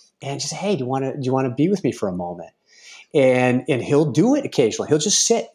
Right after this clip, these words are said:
He sits with me, and he's learned. He just, like, brings his little hands into prayer position. He may do it for five seconds. And it, because again, there's, and then he walks out of the room. But it's my job not to get disappointed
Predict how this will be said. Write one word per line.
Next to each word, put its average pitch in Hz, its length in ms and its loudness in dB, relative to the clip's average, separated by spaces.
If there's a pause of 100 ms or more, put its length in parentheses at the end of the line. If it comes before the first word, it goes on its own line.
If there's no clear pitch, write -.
He 135 120 0
sits 147 400 0
with 160 240 2
me, 175 340 0
and 120 320 0 (240)
he's 117 220 -4
learned. 147 260 6
He 139 60 0
just, 127 240 0
like, - 200 -4
brings 135 240 0
his 139 200 0
little 143 160 0
hands 135 360 0
into 127 140 -2
prayer 123 340 2
position. 131 520 2 (220)
He 233 180 -4
may 226 260 -4
do 147 240 0
it 180 100 -6
for - 140 -10
five 143 420 -16
seconds. - 560 -6 (300)
And 143 220 2
it, 160 180 4
because 139 240 2
again, 185 300 2
there's, 156 180 2 (220)
and 151 100 0
then 165 100 4
he 180 60 6
walks 170 380 2
out 165 60 6
of 160 40 4
the 147 80 4
room. 170 260 2 (400)
But 160 120 2
it's - 100 -2
my 202 160 2
job 160 380 2
not 190 240 2
to 160 80 2
get 139 240 0
disappointed 156 1080 -2